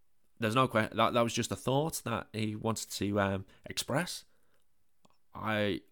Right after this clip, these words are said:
I lo-, I love that. I th-, do you agree that is how we would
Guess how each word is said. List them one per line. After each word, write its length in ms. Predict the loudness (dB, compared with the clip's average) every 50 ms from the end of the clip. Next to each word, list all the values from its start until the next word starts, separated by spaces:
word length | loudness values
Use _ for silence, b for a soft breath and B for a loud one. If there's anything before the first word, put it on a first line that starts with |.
| _ _ _ _ _ _ -4
I 120 | -2 0 0
lo-, 220 | 2 2 2 2 2
I 80 | 0 0
love 200 | 0 -2 -4 -6
that. 200 | -6 -4 -4 -2
I 60 | -4
th-, 200 | -4 -4 -6 -12 -14 _ _ _ _ _ _ _ _ _ _ -6
do 100 | 0 2
you 80 | 2 4
agree 160 | 4 4 4
that 240 | 4 4 2 2 2
is 380 | 0 0 0 0 -2 -4 -8 -10 -14 -20 -20 -20 -14 -4
how 140 | 0 2 4
we 160 | 4 4 4
would 220 | 4 2 0 -2